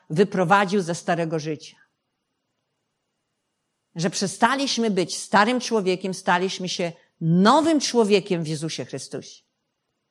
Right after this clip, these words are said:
Powołani byliśmy i jesteśmy do nowego życia w Jezusie Chrystusie.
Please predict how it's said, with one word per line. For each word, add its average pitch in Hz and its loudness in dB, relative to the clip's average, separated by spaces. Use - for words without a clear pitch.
Powołani 214 6
byliśmy 190 -2
i 160 -6
jesteśmy 185 -2
do 170 2
nowego 208 2
życia 226 -2
w 185 -4
Jezusie 175 -2
Chrystusie. - -14